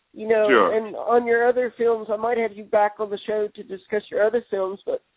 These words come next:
Speaker 2: No
Speaker 1: today,
Speaker 2: problem,
Speaker 1: I,
Speaker 2: no problem.
Speaker 1: I really wanna concentrate on, you know, Bloodsport, um, because
Speaker 2: Right,
Speaker 1: it's so
Speaker 2: right.
Speaker 1: close to my heart and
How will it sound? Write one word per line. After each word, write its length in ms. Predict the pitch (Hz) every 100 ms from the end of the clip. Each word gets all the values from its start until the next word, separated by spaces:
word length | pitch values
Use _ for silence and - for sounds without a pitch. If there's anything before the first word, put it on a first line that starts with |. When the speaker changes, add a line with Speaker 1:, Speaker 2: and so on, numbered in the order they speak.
| _ _
Speaker 2:
No 160 | 175 180
Speaker 1:
today, 120 | 247
Speaker 2:
problem, 220 | - 240
Speaker 1:
I, 120 | 220
Speaker 2:
no 120 | 202 -
problem. 200 | - -
Speaker 1:
I 60 | 208
really 480 | 220 220 226 240 240
wanna 260 | 226 214 196
concentrate 640 | 226 220 214 208 214 214
on, 320 | 202 202 202 _ _ _ _ -
you 140 | 233
know, 240 | 226 208
Bloodsport, 760 | 190 220 233 - - 196 190 185 -
um, 400 | 214 226 214 196 -
because 140 | - 226
Speaker 2:
Right, 120 | 214
Speaker 1:
it's 100 | -
so 100 | 226
Speaker 2:
right. 100 | 214
Speaker 1:
close 180 | 226 214 -
to 60 |
my 180 | 190 180
heart 380 | 180 208 220 -
and 120 | 190